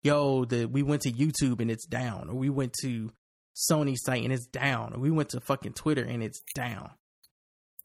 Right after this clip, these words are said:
Go see what's popping over at Amazon. See if they having issues. Like, see if there's a, if there was a, a region or some shit on,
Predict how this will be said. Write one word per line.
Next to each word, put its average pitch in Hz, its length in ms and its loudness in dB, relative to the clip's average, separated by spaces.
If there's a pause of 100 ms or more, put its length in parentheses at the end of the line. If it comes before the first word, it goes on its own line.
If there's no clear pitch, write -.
(640)
Go 240 120 2
see - 100 4
what's 214 120 2
popping 220 260 2
over 190 180 4
at 160 100 2
Amazon. 135 480 0 (1080)
See 240 140 2
if 277 60 2
they 247 120 4
having 190 320 2
issues. 131 380 -2 (220)
Like, 143 180 2
see 220 140 2
if 196 100 2
there's 185 360 4
a, 147 300 0
if 143 80 0
there 156 140 2
was 151 160 2
a, 135 220 2
a 135 80 2
region 143 500 2
or 127 80 0
some 131 160 -6
shit 127 300 -2
on, 123 280 -2